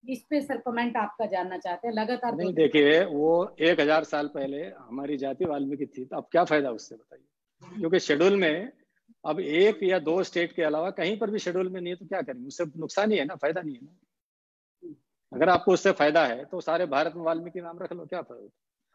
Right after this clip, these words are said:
Speaker 2: मगर आप तो आरक्षण भी खत्म हो गया, आपको schedule ना, schedule कास्ट रखने से भी कोई फायदा नहीं है, आपको प्रमाण पत्र रखने से भी कोई फायदा नहीं है। जब आपका आरक्षण सारा खत्म हो गया, ज़ीरो परसेंट कर दिया, उस आरक्षण,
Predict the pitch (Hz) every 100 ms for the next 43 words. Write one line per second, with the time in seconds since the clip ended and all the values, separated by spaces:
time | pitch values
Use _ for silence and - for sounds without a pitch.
0 | _ - 147 151 147 175 156 147 151 -
1 | 185 185 151 175 156 147 139 143 135 147
2 | 165 165 147 _ _ _ 147 170 175 180
3 | 160 160 180 196 196 196 165 151 156 147
4 | 143 - 139 - 135 156 170 175 165 180
5 | 170 180 180 160 135 131 127 _ _ _
6 | _ _ 151 151 151 151 151 139 156 -
7 | 196 156 160 147 135 147 131 120 120 170
8 | _ _ _ 113 135 196 190 165 180 165
9 | 147 139 131 127 160 190 _ _ _ 190
10 | 202 151 165 - 180